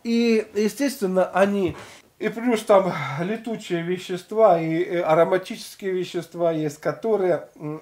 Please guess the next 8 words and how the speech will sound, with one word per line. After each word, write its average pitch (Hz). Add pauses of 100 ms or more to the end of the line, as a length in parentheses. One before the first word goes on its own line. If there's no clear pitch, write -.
обладают 190 (400)
выраженной 190
особенностью, 180 (140)
м, 135
вот, 156 (100)
э, 120 (100)
особенно 180
табака. 220